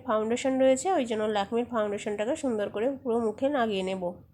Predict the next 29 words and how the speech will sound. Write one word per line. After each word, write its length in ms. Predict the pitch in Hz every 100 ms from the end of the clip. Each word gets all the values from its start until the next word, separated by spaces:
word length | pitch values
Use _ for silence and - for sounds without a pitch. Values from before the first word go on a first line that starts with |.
| _ - - - - _ _ - - - -
আর 160 | - 220
যেহেতু 340 | 233 262 302
তোমরা 320 | 320 311 302 339
সবাই 420 | 320 254 254 285
কম 220 | 285 277
বেশি 180 | 269 208
আজকালকার 420 | 262 - 254 247
দিনের 200 | 254 262
মেকআপ, 520 | 247 233 254 262 262
আহ, 280 | 226 233 226
step 300 | 233 - 247
by 100 | 247 254
step 280 | - 262
জানো, 360 | 247 233 220 294
তো 140 | 311
আমি 280 | 294 226 247
যেটুকু 420 | 262 233 240 254
যেভাবে 440 | 262 233 240 247 302
করি, 340 | 294 254 285
আমার 220 | 311 233 240
personally 540 | 220 214 247 240 262
যেরকম 440 | 254 208 208 277 285
করি 240 | 254 311
আমি 200 | 330 277
তোমাদের 300 | 254 214 202
সঙ্গে 260 | 202 202 320
সেইভাবেই 460 | 262 214 202 226
শেয়ার 260 | 254 196 190
করছি। 380 | 190 190 -